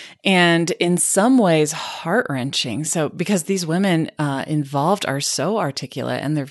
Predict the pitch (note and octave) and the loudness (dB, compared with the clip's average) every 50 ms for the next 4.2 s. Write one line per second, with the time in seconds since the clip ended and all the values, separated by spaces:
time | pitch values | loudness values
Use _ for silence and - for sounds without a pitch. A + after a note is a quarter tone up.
0 | - _ - - D#3+ A3 A#3 F3+ - A#2 G#2+ - - - - - - - - - | -12 _ -8 -6 -4 -4 -4 -4 -6 -8 -8 -10 -12 -14 -14 -14 -12 -14 -14 -12
1 | - - - G#3 F3+ G#3 C4 D4 D4 C#4 B3 G3+ F3+ F3 F3+ D#3 D#3+ D#3 D#3 D#3 | -2 2 4 4 6 6 6 6 6 6 4 4 4 4 4 4 4 4 4 4
2 | D3+ D#3 - - D#3 D#3+ D#3+ D3+ D#3 E3 - - G3 G#3 A3+ A3+ - F#3+ F#3 F3+ | 4 2 2 0 0 0 0 0 0 0 0 0 2 2 2 2 2 2 2 2
3 | E3+ E3+ E3+ E3+ E3 - - - E3+ G#3 B3+ C4+ - - - - C#3+ C3+ C3+ C#3 | 2 2 2 2 2 0 0 2 4 4 6 4 4 2 0 0 2 2 2 2
4 | D3 E3 G3+ A3 | 0 0 -2 -4